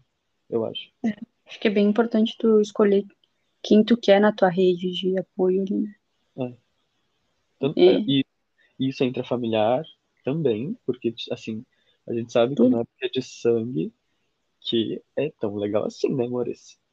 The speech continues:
Speaker 2: É, né?
Speaker 1: <laughs> Tem
Speaker 2: Não
Speaker 1: isso
Speaker 2: vamos
Speaker 1: também.
Speaker 2: se enganar, né, meus queridos? <laughs> Eu acho que tu ter essa sensação de que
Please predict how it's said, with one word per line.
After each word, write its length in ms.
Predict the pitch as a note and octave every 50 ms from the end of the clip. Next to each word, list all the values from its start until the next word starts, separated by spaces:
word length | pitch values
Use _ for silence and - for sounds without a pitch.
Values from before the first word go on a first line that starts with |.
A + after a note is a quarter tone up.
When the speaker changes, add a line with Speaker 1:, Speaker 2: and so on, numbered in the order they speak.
| _ - - - - B3+ A3+ - - -
Speaker 2:
É, 180 | G3 F#3+ F3
né? 320 | E3+ E3+ F3 E3+ E3+ - - _ _ _ _ _ - -
Speaker 1:
<laughs> 260 | - - _ - -
Tem 240 | E3 G2+ B2 C3 D3+
Speaker 2:
Não 100 | F3+ F#3+
Speaker 1:
isso 80 | G3
Speaker 2:
vamos 0 |
Speaker 1:
também. 200 | G3 A3 B3 D#4+ D#4
Speaker 2:
se 120 | - A#4
enganar, 380 | A#4+ C5 C#5 C5+ B4 A4 G4 C#4+
né, 140 | A3+ A#3 A#3
meus 180 | A3+ A3+ A#3 -
queridos? 420 | - C4+ C4 B3+ G#3+ - - - - _ _ _
<laughs> 1160 | - _ - - A#4+ - _ _ - - _ _ - - - - - - - F4+ F#4+ E4+ E4+ - _ _ _ _ _ _ _ _ _ _ _
Eu 120 | A3+ G3+ G3
acho 180 | G3+ G3 -
que 100 | - G3+
tu 140 | - - G#3+
ter 220 | G#3+ - G3 F#3+
essa 260 | G3 A3 A3 - - A#3
sensação 800 | - - G#3 G#3 G#3 - A3 - - - - F#3+ G3 G#3 G#3+ G#3
de 120 | F#3+ F#3+
que 360 | F#3+ - G3+ G3 G3 F#3 F#3